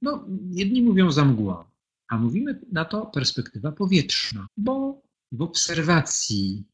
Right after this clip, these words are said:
świata zauważyliśmy, że są takie dni, że jak patrzymy w perspektywę, w dal, to to, co jest dalej, jest rozjaśnione. I tutaj w ten sposób możemy zasygnalizować, że te budynki tam, tam, tam,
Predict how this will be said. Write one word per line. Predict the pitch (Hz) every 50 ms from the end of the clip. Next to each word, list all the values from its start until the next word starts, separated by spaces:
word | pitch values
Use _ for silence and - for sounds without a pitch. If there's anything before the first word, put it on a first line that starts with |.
| _ _
świata | - - - - - 117 101 98 98 - - - 107 120 143 208 269 - - _ _ _ _ -
zauważyliśmy, | 120 139 139 139 117 127 123 113 117 117 104 95 95 - - - 117 120 147 180 202 202 131 - _ _ _ _ _ _ _ _ _ _ _ -
że | - - - 135 123
są | - - - - 320 311 294 254
takie | - 196 - - - 156 147 - - _ _ _
dni, | - 110 98 117 113 107 101 98 104 117 151 196 214 - - _ _ _ _ _ _ _ -
że | 117 131
jak | 131 127 131
patrzymy | - 135 120 - - - 175 165 151
w | 131 - -
perspektywę, | - 127 - - - - 131 127 - - - 110 98 90 92 95 104 110 _ _
w | 113 104 98 110 107 98
dal, | 101 110 98 90 98 113 147 202 208 - _ _ _ _ _ _ _ _ _ - -
to | 120
to, | 117 - 170
co | - - 156 139
jest | 127 113 101 113
dalej, | 151 208 220 220 220
jest | 202 180 - -
rozjaśnione. | 151 131 131 131 120 - - - 113 101 98 98 95 98 - - -
I | 117
tutaj | - 160 - 170 170 165 160 160 - _ _ _ _
w | _ _ _ _
ten | - 135 123 -
sposób | - - - - - 104 98 95 - - - - 156 220 269 - - - -
możemy | 147 127 120 113 104 127 151 165 160 131
zasygnalizować, | 113 156 156 - - 180 147 160 180 175 175 156 147 139 113 117 101 104
że | 107 120 120
te | - _ - 196
budynki | 165 170 185 147 135 135 127 127 120 117 - - 117
tam, | - - 143 120 117 117
tam, | - 107 101 104
tam, | 104 - 107 107